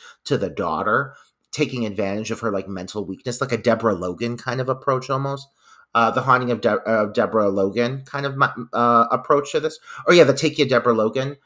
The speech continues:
Um, if they would kinda give it that kind of vibe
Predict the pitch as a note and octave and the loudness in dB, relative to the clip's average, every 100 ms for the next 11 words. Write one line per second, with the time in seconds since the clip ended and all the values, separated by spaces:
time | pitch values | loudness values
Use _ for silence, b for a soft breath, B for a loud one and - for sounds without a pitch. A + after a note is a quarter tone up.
0 | b b - A#2+ A#2 C3 D#3+ G#3+ G#3+ G#3 | b b -2 0 0 0 2 2 0 -4
1 | C3 A#2+ - F#2 G#2 C3 C3 C3 C3+ C3 | -2 -4 -4 -6 -6 -6 -4 -2 0 2
2 | C3+ | 0